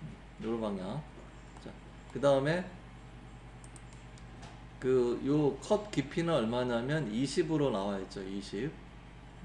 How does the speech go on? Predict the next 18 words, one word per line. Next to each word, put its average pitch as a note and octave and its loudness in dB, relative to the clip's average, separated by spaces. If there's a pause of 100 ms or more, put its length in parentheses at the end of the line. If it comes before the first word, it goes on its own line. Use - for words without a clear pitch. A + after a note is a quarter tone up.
(360)
이게, C3+ 2 (120)
어, A2 0
봤을 C3 0
때 D#3+ 4
은선으로 D3 4
나오는 A2 2
거니까 G2+ 0
이게 G2 -2
컷이 - -6
되겠죠. A2+ -4 (840)
그러면은 A#2+ 0 (640)
여기, D3+ 0 (720)
어, G2 -12 (1000)
컷 - -2
길이는 B2+ 2
이십. G#2+ -2 (3500)
자, - -16 (140)
그러면은 A#2+ 2